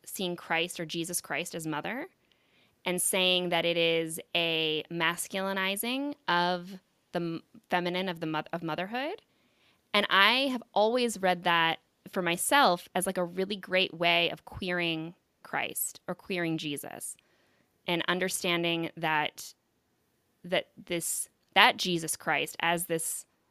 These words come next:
being, as this human, as this Son of God entity was without gender. And despite, as we already explained, like, his penis,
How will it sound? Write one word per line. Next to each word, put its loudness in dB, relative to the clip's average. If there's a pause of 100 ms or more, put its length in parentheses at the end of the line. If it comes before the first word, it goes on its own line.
(260)
being, 0
as -4
this -4
human, -2
as -6
this -6 (1080)
Son 2
of -2
God 4 (160)
entity -4 (800)
was 6
without 2 (280)
gender. -2 (920)
And 2 (200)
despite, 0 (760)
as 0
we 0 (100)
already 4
explained, -6
like, -8
his -8
penis, -10